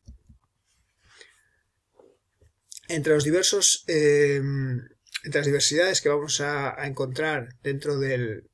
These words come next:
del movimiento romántico, vamos a hacer una división por, eh, por, por ámbitos geográficos, ¿no? Hablaremos de,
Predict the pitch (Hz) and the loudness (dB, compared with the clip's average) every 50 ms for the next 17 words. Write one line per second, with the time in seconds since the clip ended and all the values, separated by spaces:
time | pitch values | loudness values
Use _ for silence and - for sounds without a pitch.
0 | _ _ _ 160 135 120 120 117 123 123 120 123 127 131 151 147 170 165 160 160 | _ _ _ -14 -12 -10 -10 -10 -10 -10 -10 -8 -8 -8 -6 -6 -6 -4 -4 -4
1 | 165 165 156 135 156 151 - 160 160 _ - - - - - _ _ _ _ - | -4 -6 -6 -8 -8 -4 -4 -4 -4 _ -16 -20 -20 -20 -20 _ _ _ _ -12
2 | 104 104 165 180 190 175 170 190 196 190 180 165 151 151 139 - - 156 160 160 | -4 -2 -2 -2 -2 -4 -4 -4 -2 0 0 0 2 2 0 2 2 2 2 0
3 | 156 - - 147 147 156 151 147 143 - - - 139 135 139 135 127 127 135 120 | 0 2 4 4 6 6 4 2 -2 -4 -4 -4 -2 -2 -2 -2 -4 -4 -8 -10
4 | 110 104 - 127 - - - _ _ _ _ - 143 135 131 127 127 120 113 - | -10 -14 -16 -10 -10 -10 -10 _ _ _ _ -4 -4 -2 -2 -4 -6 -8 -8 -8
5 | - - 147 165 170 160 156 - 139 - - 139 127 113 110 110 - 120 127 131 | -8 -4 -2 -2 0 0 0 -2 -2 -4 -4 -6 -8 -8 -10 -12 -14 -12 -10 -10
6 | 123 143 156 160 160 147 139 139 143 139 131 139 151 156 151 156 151 151 151 139 | -8 -6 -6 -8 -6 -8 -8 -8 -8 -6 -4 -2 -2 -2 -2 -4 -4 -2 -2 -2
7 | 135 135 - | -2 -2 -6